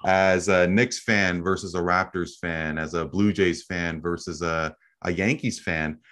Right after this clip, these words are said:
uh, of course, uh, as a Canadian versus an American. And as ri-, uh, right now, there is a, a break in, uh, World Cup of soccer qualifying. Of course, Canada and the United States are,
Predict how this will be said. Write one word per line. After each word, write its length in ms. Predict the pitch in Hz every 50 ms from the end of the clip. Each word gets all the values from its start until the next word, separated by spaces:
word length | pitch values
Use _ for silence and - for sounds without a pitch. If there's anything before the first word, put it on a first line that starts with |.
| - - - - - -
uh, 560 | 101 98 98 98 98 95 92 92 80 60 - -
of 160 | 113 107 - -
course, 600 | - 139 175 190 139 110 123 156 - - - 104
uh, 420 | 90 98 98 92 90 90 90 80 -
as 240 | 98 104 101 90 101
a 500 | 98 95 92 90 87 85 82 82 85 - _ _ _ _
Canadian 580 | - 95 87 87 90 101 104 113 113 120 127 110
versus 360 | 98 107 110 113 110 107 101
an 80 | 107 107
American. 720 | 98 98 95 110 147 180 180 180 - 80 73 71 71 71
And 520 | 65 58 90 101 101 104 104 104 101 101 98
as 300 | 98 98 95 - - -
ri-, 200 | 101 104 101 69
uh, 160 | 95 95 92
right 240 | 90 101 107 104 95
now, 200 | 101 101 101 101
there 200 | 92 95 92 95
is 160 | 98 90 87
a, 260 | 95 90 85 85 67 -
a 60 | 80
break 480 | 76 - 85 92 95 101 107 - - - _ _ _ _ _ _ _ _ _ _ -
in, 460 | 95 95 92 90 90 90 87 87 85
uh, 240 | - 80 82 80 78
World 340 | 80 85 95 101 98 - -
Cup 300 | 101 95 90 - - - -
of 440 | 90 90 87 85 82 82 82 73 - _ _ _ - - 80
soccer 680 | - - 104 90 95 95 - 117 110 110 123 123 117 _ _ _ _
qualifying. 800 | _ - 110 110 110 113 113 - 117 110 110 113 117 123 120 101
Of 120 | 87 - -
course, 220 | 104 95 92 -
Canada 440 | - - 92 95 95 95 92 92 92
and 140 | 90 87 85
the 60 | 87
United 340 | 87 87 87 85 82 82 -
States 420 | - - 92 87 90 90 - -
are, 520 | - 90 90 87 87 87 90 87 85 -